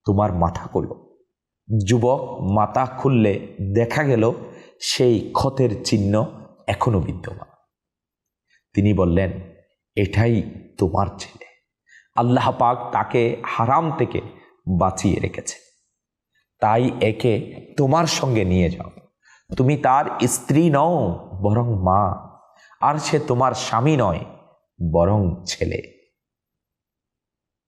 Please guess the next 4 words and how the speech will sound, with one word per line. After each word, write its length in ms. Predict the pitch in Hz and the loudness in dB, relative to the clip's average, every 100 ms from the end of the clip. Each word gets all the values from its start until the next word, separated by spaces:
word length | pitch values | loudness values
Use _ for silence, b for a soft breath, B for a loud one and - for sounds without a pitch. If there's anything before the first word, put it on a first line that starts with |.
| _ _ | _ _
প্রিয় 240 | - 113 92 | 0 2 4
দর্শক 380 | 98 - 98 | 0 -2 -6
শ্রোতা, 600 | - 110 123 110 - - - _ _ _ _ _ _ _ - | -2 -2 0 -2 -2 -14 -20 _ _ _ _ _ _ _ -2
আজ 460 | 104 90 - - | -2 0 -4 -6